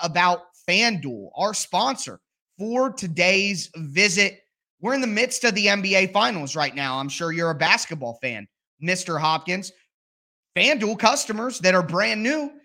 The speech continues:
can get a no-sweat first bet up to two thousand five hundred dollars when they bet on the N B A Finals, when they bet on M L B. Heck, they can bet on anything and get their no-sweat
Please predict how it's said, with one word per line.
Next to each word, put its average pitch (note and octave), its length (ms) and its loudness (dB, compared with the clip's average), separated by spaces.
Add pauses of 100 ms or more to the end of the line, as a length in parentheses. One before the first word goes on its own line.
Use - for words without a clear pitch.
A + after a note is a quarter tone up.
(180)
can A3 120 0
get A#3 140 2
a A3+ 120 2
no-sweat G#3+ 880 0 (140)
first A3+ 360 -2
bet F#3+ 280 4
up F3 160 0
to D#3+ 100 -2
two G#3+ 360 -6
thousand F3 560 -2
five F3+ 440 0
hundred E3 720 -4
dollars D3+ 500 0 (240)
when F3 160 -2
they F3 120 4
bet E3+ 280 2
on D3+ 140 -4
the C#3 140 -2
N D3 120 -2
B C#3 140 -4
A C3+ 180 -4
Finals, A3 540 2
when D#3+ 100 -6
they C3+ 140 -4
bet D3+ 220 -2
on E3 160 -2
M F3+ 160 -2
L F#3 60 -2
B. A3 160 -4
Heck, C#4 240 0
they C#4 120 -2
can C4 160 -6
bet B3+ 200 0
on B3 240 -4
anything C4+ 440 -2 (300)
and F#3 160 0
get G#3+ 180 -2
their F#3+ 120 2
no-sweat F3+ 920 0